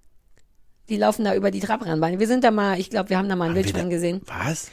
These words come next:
Speaker 2: Echt?
Speaker 1: Ja, da waren wir, da läuft man doch so ein bisschen erhöht und rechts sind Häuser und links ist
Speaker 2: Stimmt.
Speaker 1: diese Trabrennbahn
Speaker 2: Ja,
Speaker 1: und
Speaker 2: ja, ja,
Speaker 1: links
Speaker 2: ja.
Speaker 1: waren Wildschweine.
Speaker 2: Ja.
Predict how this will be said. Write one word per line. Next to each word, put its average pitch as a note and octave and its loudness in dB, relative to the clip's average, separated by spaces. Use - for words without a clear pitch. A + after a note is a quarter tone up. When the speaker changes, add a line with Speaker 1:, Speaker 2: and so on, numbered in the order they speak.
Speaker 2:
Echt? B2 -2
Speaker 1:
Ja, A3+ 6
da G#3+ 4
waren A#3+ 0
wir, C4 2
da A3+ 2
läuft A#3+ 0
man C4+ -2
doch C4 0
so B3+ -4
ein B3 -2
bisschen B3+ -4
erhöht A3 2
und A3+ 0
rechts A3 -2
sind A3+ 0
Häuser C#4 2
und A#3 0
links C#4+ 2
ist C4 4
Speaker 2:
Stimmt. A#3+ 6
Speaker 1:
diese C4+ 10
Trabrennbahn - 0
Speaker 2:
Ja, B3+ 6
Speaker 1:
und B3+ 6
Speaker 2:
ja, B3 8
ja, B3 6
Speaker 1:
links A3+ 6
Speaker 2:
ja. G3+ 2
Speaker 1:
waren A#3 0
Wildschweine. E3+ -4
Speaker 2:
Ja. D#3 0